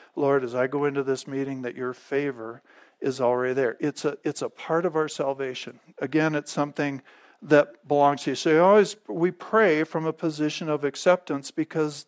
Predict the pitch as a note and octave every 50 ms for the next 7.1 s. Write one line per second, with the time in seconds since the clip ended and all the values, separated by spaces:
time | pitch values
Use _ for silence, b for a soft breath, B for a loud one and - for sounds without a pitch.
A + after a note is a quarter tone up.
0 | _ - D#3+ E3 F3 - - - - - D#3 E3 F3+ F#3 F3 F3 E3+ F3 G3+ A#3+
1 | A#3 - _ _ _ _ b b b b b b b b b - D#3 D#3 G3 B3
2 | C4+ A3 G3+ E3 F#3+ F#3+ F#3+ F#3+ - _ _ _ _ - - F#3 G3 A3 A3+ F3
3 | - - F3+ F#3+ G3+ - - D#3 C3+ B2+ - C#3 B2 - E3 E3 - F#3+ F3+ F#3+
4 | B3+ D4+ C#4+ F#3 C#3+ - D#3 C#3 - - C3+ C3 C#3+ E3+ F#3+ E3+ C3+ - C3 A#2+
5 | A#2+ - C3+ C#3 F3+ G3 - - G#2 - - - - - - - - D3+ - -
6 | F#3+ G#3+ B3+ B3 A#3 - A3 G#3 G#3 G#3 G#3 A3+ - - G#3 F3 A#2 A2+ - -
7 | - -